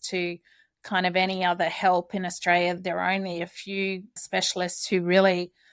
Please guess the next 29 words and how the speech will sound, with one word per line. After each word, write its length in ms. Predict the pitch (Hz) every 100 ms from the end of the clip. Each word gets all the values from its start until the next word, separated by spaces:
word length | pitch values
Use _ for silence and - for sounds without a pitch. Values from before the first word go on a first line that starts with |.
| _
specialize 640 | - - 180 - 185 175 180
in 140 | 170
treating 380 | - 180 175 170
pots 440 | - 175 - -
in 100 | 190
Australia. 520 | 180 - 170 170 175 175
So 220 | - 180
we 180 | 202 226
would 260 | 202 175
be 120 | 185
diagnosing 920 | 175 190 185 196 214 190 175 180 180 175
them 200 | 175 185
in 180 | 208 185
terms 400 | - 190 190 180
of, 180 | 170 - -
they 100 | 185
would 200 | 202 196
understand 800 | 185 185 170 - 190 185 180 175
through 240 | - 185
the 300 | 175 165 170 - - - -
study 420 | - - 185 180
testing 680 | 170 - 196 - - 175 170
that 220 | 170 -
they 240 | - 175 175
had 260 | 175 175
developed 760 | 180 175 175 180 175 - - - _ _ _ -
a 100 | 190
pots 560 | - 185 - - - -
type 440 | - 190 180